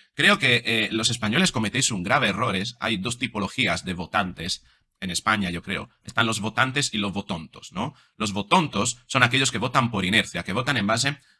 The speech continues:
a esa división posguerra civil de, eh, rojos y azules, o grises, ¿no? Es decir, de, eh, fachas y, y socialistas.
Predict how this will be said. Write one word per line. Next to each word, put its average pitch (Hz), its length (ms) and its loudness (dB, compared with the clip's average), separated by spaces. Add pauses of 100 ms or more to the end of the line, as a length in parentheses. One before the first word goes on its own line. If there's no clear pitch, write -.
a - 80 2
esa 113 240 4
división 117 800 2 (240)
posguerra 113 600 2
civil 98 540 2
de, 98 300 4 (260)
eh, 95 560 2
rojos 156 560 4
y 107 300 2
azules, 90 500 -4
o 98 60 -6
grises, 95 420 0
¿no? 90 240 -2 (240)
Es 107 120 -4
decir, 101 380 0
de, 98 380 4 (180)
eh, 101 300 0
fachas 175 640 4
y, 104 440 2
y 110 60 2
socialistas. 95 720 -2